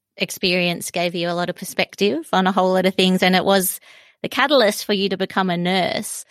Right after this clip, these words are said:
I mean, you could have chosen a whole range of ways to find this purpose or a new direction, but how did you land on nursing as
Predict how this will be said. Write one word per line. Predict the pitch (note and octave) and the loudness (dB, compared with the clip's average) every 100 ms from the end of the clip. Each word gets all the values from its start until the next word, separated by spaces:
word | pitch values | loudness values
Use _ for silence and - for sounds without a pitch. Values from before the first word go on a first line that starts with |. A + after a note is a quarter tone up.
| _ _ _ _ _ _ | _ _ _ _ _ _
I | G#3+ | 0
mean, | A#3 | 0
you | B3+ | 2
could | D4 | 2
have | C4+ | 0
chosen | - A3 A3 G#3+ G#3+ | 0 2 2 2 0
a | G3+ | 2
whole | A3 G3 F#3+ F3+ - | 2 2 0 -4 -4
range | - F#3+ A#3+ B3+ | 0 2 4 2
of | A#3 | 2
ways | F#3+ F#3 F3+ | 2 2 -2
to | - F#3 | -4 -4
find | F#3 F3+ F#3 | -2 0 0
this | F#3 | -4
purpose | - F#3+ G#3+ G#3+ A#3+ | 0 2 2 2 2
or | G#3 | 2
a | G3+ | 2
new | G#3 G3 | 2 2
direction, | G3 G#3 - G3+ F#3 | 2 0 -2 -2 0
but | G#3+ | 2
how | A3 | 2
did | A#3+ A3 | 2 2
you | G#3 | 2
land | G3+ G3+ F#3+ | 2 2 0
on | F#3 | 0
nursing | F#3+ F#3+ - F#3 F3+ | 2 2 0 -2 -2
as | F3 D#3+ | -4 -6